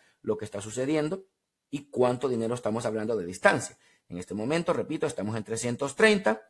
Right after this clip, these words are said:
y podría esto bajar hasta acá donde somos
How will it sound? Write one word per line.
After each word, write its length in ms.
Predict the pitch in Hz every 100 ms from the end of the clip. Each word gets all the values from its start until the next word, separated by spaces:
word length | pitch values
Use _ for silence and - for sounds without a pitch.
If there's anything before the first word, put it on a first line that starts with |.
| _ _ _ _ _
y 160 | 165 196
podría 520 | 180 131 151 180 160
esto 460 | - 139 143 - 143
bajar 480 | 120 113 120 139 - _ -
hasta 320 | 110 110 90
acá 340 | - 107 127 117
donde 260 | 101 98
somos 460 | 92 113 123 131